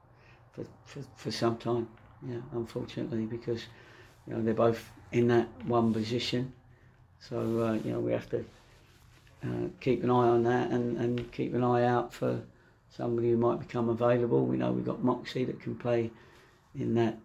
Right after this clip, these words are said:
left-sided, whether it be wing-back or left-sided wide player. Um, or we'll use, you know, we brought in Dylan,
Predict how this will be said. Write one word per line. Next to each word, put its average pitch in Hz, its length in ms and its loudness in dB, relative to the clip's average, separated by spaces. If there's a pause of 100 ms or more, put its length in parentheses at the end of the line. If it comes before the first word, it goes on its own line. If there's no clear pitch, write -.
(280)
left-sided, 113 760 0 (440)
whether 123 220 -4
it - 100 -8
be 110 120 -2
wing-back 117 580 0
or 110 140 -4
left-sided 113 640 -4 (120)
wide 117 320 -2
player. 120 300 -4 (560)
Um, 113 460 -2 (720)
or 123 260 8
we'll 113 220 4
use, 117 360 2 (160)
you 117 100 -2
know, 113 60 -2
we 117 120 -4
brought 120 320 0
in 113 200 2
Dylan, 123 540 2